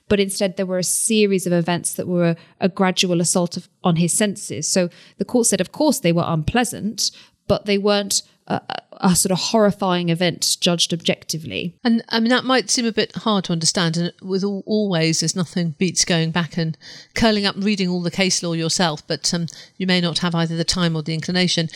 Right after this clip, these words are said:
Speaker 2: And, and in a way, one of the things they talked about in that case was, um, that, that effectively his wife was ill and she was in hospital, and he sort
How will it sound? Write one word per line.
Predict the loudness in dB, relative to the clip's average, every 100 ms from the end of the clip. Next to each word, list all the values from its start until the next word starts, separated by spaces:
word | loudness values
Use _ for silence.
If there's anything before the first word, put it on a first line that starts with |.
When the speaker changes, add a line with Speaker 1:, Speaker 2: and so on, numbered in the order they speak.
| -14 -4
Speaker 2:
And, | -2 0
and | 4 4
in | 6
a |
way, | 4 2
one | 0 -4
of |
the | -4
things | -2 -2 0
they | -2
talked | -2 -6 -2
about | 0 0
in | -2
that | -2 -4
case | -4 -2 0 0
was, | 0 0 -2 -12 -16 -2
um, | 0 2 0
that, | 0 2 0 -2 _ -4
that | -4
effectively | 0 -2 -2 -2
his | 0 0
wife | 0 0
was | 2 2
ill | 2
and | 0
she | -2
was | -2
in | 0
hospital, | 0 -2 -4 -4
and | -2
he | 0
sort | 0 -2 -4